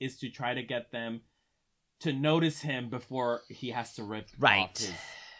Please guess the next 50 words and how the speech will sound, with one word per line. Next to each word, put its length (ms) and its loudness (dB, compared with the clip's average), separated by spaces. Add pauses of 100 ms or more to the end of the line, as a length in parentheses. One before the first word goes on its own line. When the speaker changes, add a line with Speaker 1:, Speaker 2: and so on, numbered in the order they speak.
(200)
Speaker 2:
Right, 340 10
but 100 2
no 80 4
Speaker 1:
muscles, 100 2
Speaker 2:
such 240 2
Speaker 1:
you 60 6
Speaker 2:
luck. 220 10
Speaker 1:
know? 220 -4 (380)
And 160 6
it 100 2
just 220 -4
not, 240 2
is 140 2
not 220 0
working. 560 0
He's, 280 -8
like, 200 -8
dancing 420 -8
with 140 -10
clothes 360 -4
on. 240 -4
They're 100 -6
not 200 -6
interested. 560 -8
Then 120 -8
he 160 -10
finally 300 -6
takes 200 -10
off 160 -8
all 200 2
his 160 -4
clothes 360 0 (320)
and 120 -2
then 140 4
they're 120 4
like, 200 0
"Finally, 400 0
Speaker 2:
Mm-hmm. 180 -2
Speaker 1:
feasting 440 0
time." 400 -14
And 120 -10
then 120 -6
he 60 -10
takes 240 -10
off 140 -6
his 140 -12
muscles. 360 -4 (220)
It's 180 2
just 380 4 (320)
another 800 4